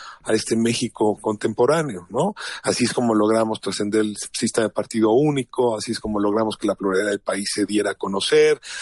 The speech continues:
así es como logramos, en efecto, que hoy tengamos la libertad de expresión que nos permite hoy hablar, porque antes no lo hubiéramos tenido, en fin, la libertad de creencia, la libertad de identidad sexual, todas estas libertades que hoy tenemos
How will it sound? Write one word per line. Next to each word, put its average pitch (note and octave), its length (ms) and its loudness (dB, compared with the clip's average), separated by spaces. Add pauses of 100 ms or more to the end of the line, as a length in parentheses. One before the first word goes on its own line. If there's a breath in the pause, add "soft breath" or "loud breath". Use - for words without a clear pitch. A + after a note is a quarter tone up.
(180 loud breath)
así A2+ 260 -2
es A#2+ 80 -4
como A#2 240 2
logramos, A#2 480 2
en G2+ 100 -6
efecto, - 340 -2
que - 120 0
hoy A#2 60 4
tengamos A2+ 380 -2
la G2+ 80 0
libertad F#2+ 280 -2
de A2+ 60 6
expresión A2 360 -6
que - 80 -6
nos G#2 120 -6
permite G#2+ 380 -2
hoy A2 120 4
hablar, C#3 320 2
porque C3 160 -6
antes - 200 -8
no B2+ 60 -6
lo A#2+ 120 -2
hubiéramos A2 340 -2
tenido, B2+ 560 0 (340 loud breath)
en A2 80 -2
fin, B2+ 160 0
la G#2+ 80 2
libertad G2+ 300 0
de A#2+ 60 -4
creencia, A2+ 540 -2
la G2 60 -10
libertad F#2 280 -2
de A#2+ 80 4
identidad A2 280 0
sexual, D3 440 0
todas A3 340 0
estas A3+ 260 -4
libertades C#3+ 420 2
que - 120 -2
hoy A#2+ 80 0
tenemos A2 520 -8